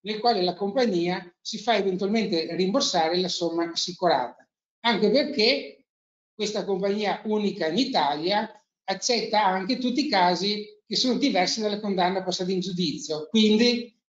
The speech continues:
la prescrizione, il proscioglimento, l'archiviazione, l'amnistia, l'indulto e anche il patteggiamento. Eh, quindi, eh, questa polizza noi la proponiamo sempre, continuativamente, a tutti i professionisti tecnici in abbe-, in abbinamento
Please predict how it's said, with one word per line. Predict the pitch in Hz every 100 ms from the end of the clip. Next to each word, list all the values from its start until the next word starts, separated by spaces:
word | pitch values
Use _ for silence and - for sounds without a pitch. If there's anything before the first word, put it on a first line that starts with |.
| _ -
la | 165
prescrizione, | 175 170 226 220 254 233 233 233
il | 226
proscioglimento, | 175 - 180 208 220 220 196 202
l'archiviazione, | 175 170 185 190 - 208 202 202 196
l'amnistia, | 175 175 175 220 175
l'indulto | 214 233 160 156 - 185 - - _ _ _
e | - 233
anche | 185 196 185 226 220 -
il | 196 220 214 -
patteggiamento. | 214 - - 180 185 165 135 127 - 135 - _ _ _ _
Eh, | 170 170 170
quindi, | 208 254 185 160 151 151
eh, | 165 170 170 170 165 - - _ _ _
questa | 202 180 269 269
polizza | 190 190 226 285 254
noi | 202 233 226
la | 175
proponiamo | 190 185 202 202 196 151 147
sempre, | - 214 185 185 170 202 254 254 - _
continuativamente, | 180 - 196 196 190 196 196 196 170 160 160 233
a | 226
tutti | 196 185
i | -
professionisti | 151 175 175 180 269 269
tecnici | 185 180 226 226 269 - - -
in | 240
abbe-, | 311 202 220 226
in | 226 247 190
abbinamento | 160 196 262 170 151 - 185